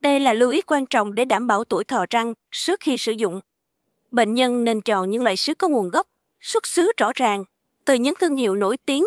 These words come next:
như Zirconia, Zircon H D, Nassara, Imax. Đồng thời, nếu trước khi sử dụng răng sứ kim loại bị kích ứng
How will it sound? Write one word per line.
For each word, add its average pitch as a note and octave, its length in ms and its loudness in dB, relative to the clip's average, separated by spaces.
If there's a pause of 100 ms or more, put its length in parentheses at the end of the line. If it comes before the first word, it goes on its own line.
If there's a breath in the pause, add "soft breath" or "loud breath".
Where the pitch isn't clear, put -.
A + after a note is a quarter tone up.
như C#4+ 80 2
Zirconia, A#3 760 0 (380)
Zircon A3+ 500 0
H A#3+ 120 -4 (120)
D, B3+ 60 -4 (380)
Nassara, A#3+ 600 2 (120)
Imax. B3+ 400 -4 (240)
Đồng G#3+ 240 0
thời, G3 360 -4 (240)
nếu A#3+ 160 0
trước F#4+ 280 0
khi C4 220 0
sử - 140 -2
dụng A3 280 0
răng B3 200 2
sứ D#4 200 -2 (100)
kim D4+ 180 2
loại A#3 200 2
bị G3+ 120 -2
kích - 220 -4
ứng C#4 240 0